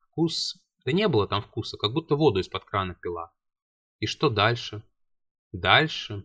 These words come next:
задумчиво проговорил мой собеседник. «А дальше, Вера, ты подробно расскажешь, как именно пыталась вызвать демона». «Вызвать кого?» Я вспомнила страх Эзы и истерически хихикнула.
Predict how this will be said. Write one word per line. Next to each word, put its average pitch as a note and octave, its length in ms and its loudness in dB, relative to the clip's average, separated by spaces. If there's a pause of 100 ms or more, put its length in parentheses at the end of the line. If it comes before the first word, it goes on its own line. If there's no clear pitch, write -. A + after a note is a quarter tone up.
(100)
задумчиво G2 480 -4
проговорил F#2+ 340 -6
мой F#2+ 160 -6
собеседник. F2+ 640 -10 (380)
«А F#2 100 0
дальше, C3 420 4
Вера, C3+ 280 4
ты - 160 -2
подробно C#3+ 480 0
расскажешь, B2 500 -2
как - 240 -4
именно C#3+ 300 0
пыталась C3 480 0
вызвать A#2 400 -2
демона». G2+ 500 -2 (760)
«Вызвать G2 500 -6
кого?» F#2+ 500 -4 (340)
Я G2 120 0
вспомнила G2+ 380 -2
страх - 340 -6
Эзы D3 220 2
и A#2 40 0
истерически G#2+ 500 -6
хихикнула. F#2+ 720 -12